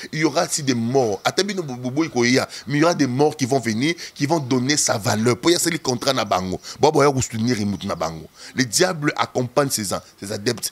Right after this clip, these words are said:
Le diable soutient ses adeptes. Alors, l'homme, soit Bateau Bakufa,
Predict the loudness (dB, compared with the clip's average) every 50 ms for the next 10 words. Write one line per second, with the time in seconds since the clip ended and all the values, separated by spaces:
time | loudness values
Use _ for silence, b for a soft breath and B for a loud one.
0 | B B B -2 0 2 2 2 2 2 0 -2 -2 -2 -2 -2 0 0 0 -2
1 | -4 -2 -4 -4 -4 -4 -4 -6 -6 -6 B B B B 4 4 4 4 0 0
2 | -2 -2 -2 0 0 0 -2 0 -2 -4 -2 -2 0 2 0 0